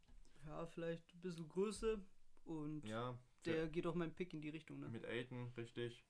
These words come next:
Speaker 2: Äh, daher aber auch kein Center, sondern eher ein Power Forward.
Speaker 1: Der groß ist.
Speaker 2: Der groß ist und verteidigen kann.
Speaker 1: Genau.
Speaker 2: So, das wär das Beste.
Speaker 1: Und den letzten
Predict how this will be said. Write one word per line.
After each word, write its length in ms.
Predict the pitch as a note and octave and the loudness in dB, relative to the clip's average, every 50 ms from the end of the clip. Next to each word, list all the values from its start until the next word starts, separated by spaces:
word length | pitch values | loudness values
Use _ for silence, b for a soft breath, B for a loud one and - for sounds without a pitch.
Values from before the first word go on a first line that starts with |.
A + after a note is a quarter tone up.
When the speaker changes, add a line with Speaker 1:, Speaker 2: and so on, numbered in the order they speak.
| - - _ - - - | -20 -20 _ -20 -16 -12
Speaker 2:
Äh, 280 | G2+ G2 G2 F#2+ G2 G2 G2 | -10 -8 -8 -8 -8 -10 -4
daher 220 | - G#2 G#2+ A2+ G#2+ | -4 -2 0 0 0
aber 180 | G2+ G#2 G2+ | 2 2 0
auch 140 | G2+ - - | 0 -2 -4
kein 200 | - A2 G#2 G2+ | -6 -6 -4 -2
Center, 400 | G2 G#2 A2+ B2 B2+ B2+ B2+ B2+ - - - - | -2 -2 -2 0 -2 -2 -2 -2 -6 -8 -10 -12
sondern 340 | - G#2 G2 G2 G2 F#2+ - - | -12 -10 -8 -8 -8 -8 -8 -6
eher 360 | G2+ G2+ G2 G2 G2 G2 G2 G2+ | -4 -4 -2 -2 -2 -4 -6 -10
ein 400 | G2 F#2+ F#2+ - G#2 G#2 G#2 - - | -10 -10 -10 -10 -12 -14 -14 -14 -4
Power 220 | - A#2 A2+ A2 | 0 2 2 2
Forward. 420 | - - A#2+ A#2 A#2 A#2 A2+ - - - - | 4 2 2 4 4 0 0 -2 -8 -12 -6
Speaker 1:
Der 80 | - D#3 | -4 -2
groß 260 | D3 D#3 D#3 D#3 D3+ D3 | 0 0 0 0 -2 -4
ist. 200 | C#3+ C#3+ - - _ _ _ - | -6 -8 -10 -16 _ _ _ -6
Speaker 2:
Der 280 | G#2 G2+ G2 G2 G2 - _ - - - | -4 -2 -2 -4 -4 -6 _ -20 -20 -10
groß 280 | - - A#2+ B2 A#2 A#2+ | -2 0 0 2 2 0
ist 160 | A2 - - | -4 -4 -6
und 120 | - G#2 | -10 -10
verteidigen 440 | - - - A2+ G#2 G2+ G2+ G2 G2 | -10 -6 -2 0 0 2 0 -2 -4
kann. 180 | - G2 F2+ F2+ - _ _ _ _ _ _ _ _ _ _ _ _ _ _ _ _ _ _ _ _ - _ - - - - - | -6 -8 -10 -10 -12 _ _ _ _ _ _ _ _ _ _ _ _ _ _ _ _ _ _ _ _ -20 _ -20 -20 -20 -20 -18
Speaker 1:
Genau. 340 | - - D#3 D#3+ C#3+ D3 D3 - _ _ _ B B B B B B B B | -12 -8 -6 -4 -4 -4 -6 -10 _ _ _ B B B B B B B B
Speaker 2:
So, 160 | F#2+ F#2+ G2 | -6 -6 -6
das 200 | F#2+ G2 G2+ - | -6 -8 -6 -2
wär 120 | G#2 G2 | -2 -2
das 120 | F#2 G2 - | -2 -2 -4
Beste. 500 | - A2+ A2+ A2+ - - - A2+ A2 A2 - | -2 -2 -2 -2 -2 0 0 0 0 0 -4
Speaker 1:
Und 200 | E3 D#3 - - | -6 -6 -4 -4
den 160 | D3+ D3+ D3 - - - _ _ _ _ | -6 -6 -6 -10 -16 -20 _ _ _ _
letzten 800 | - D#3 D3 C#3 C3+ C#3+ - - - - - - D3+ D3 C#3+ C#3 | -12 -10 -8 -6 -6 -8 -6 -8 -8 -8 -4 -4 -4 -2 -4 -4